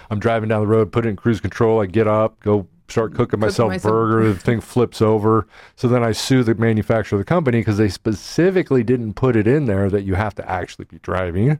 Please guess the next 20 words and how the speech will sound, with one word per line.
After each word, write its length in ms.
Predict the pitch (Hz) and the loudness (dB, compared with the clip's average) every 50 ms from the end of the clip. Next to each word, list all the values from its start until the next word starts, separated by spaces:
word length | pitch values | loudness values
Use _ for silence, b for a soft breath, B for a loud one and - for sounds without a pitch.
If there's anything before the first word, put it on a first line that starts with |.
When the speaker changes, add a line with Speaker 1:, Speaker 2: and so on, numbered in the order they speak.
| - - | -4 -10
Speaker 2:
Right. 320 | 185 185 175 165 156 - - _ - | -12 -10 -10 -10 -12 -16 -18 _ -4
Speaker 1:
Right. 240 | - 190 202 214 - b b b b b b | -2 0 0 0 -2 b b b b b b
And 140 | - 110 107 | -4 -2 0
the 60 | 110 | 0
guy 200 | 95 117 123 123 | 0 0 0 0
won 280 | 117 104 107 107 104 104 | 0 0 0 0 0 0
the 80 | 101 | 0
lawsuit. 600 | 98 113 135 147 139 - - - 107 113 - - _ - - _ b b b b b - | 2 2 2 2 2 0 -4 -8 -12 -12 -14 -16 _ -20 -20 _ b b b b b -4
And 120 | 123 135 | -2 -2
I 20 | 160 | 0
was 180 | 120 113 101 | 0 -2 -2
saying, 280 | - 151 143 135 131 120 | 0 2 2 2 2 2
I 80 | 113 | 0
was 100 | 113 101 107 | 0 0 0
like, 180 | 113 107 92 | 0 0 0
"This 200 | - 139 139 - | 0 -2 0 0
is 120 | 180 175 135 | 0 0 0
why 220 | 120 117 120 120 | 2 2 2 2
our 120 | 120 113 104 | 2 0 0
manuals 760 | 101 110 117 147 185 202 160 113 92 90 95 104 - - | 0 0 2 2 2 2 2 0 0 0 -2 -6 -8 -12